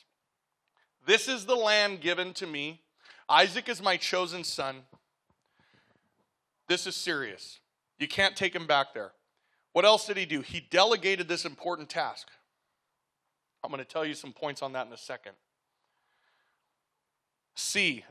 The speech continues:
they, him and the servant, they trusted God to intercede and provide, right? Abraham really entrusted this to God.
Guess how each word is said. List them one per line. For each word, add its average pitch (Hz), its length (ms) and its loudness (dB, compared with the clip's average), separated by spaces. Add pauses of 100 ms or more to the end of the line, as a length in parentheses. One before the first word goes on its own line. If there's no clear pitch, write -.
(100)
they, 139 340 4 (160)
him 170 260 -6
and 156 240 -2
the 147 80 -6
servant, 147 460 -6
they 151 120 -2
trusted 175 520 0
God 175 340 6
to 185 120 -10
intercede 170 520 -6
and 151 100 -10
provide, 117 460 -8 (380)
right? 180 280 4 (500)
Abraham 233 440 6
really 202 300 6
entrusted 170 480 -2
this 147 160 -10
to 143 80 -18
God. 123 280 0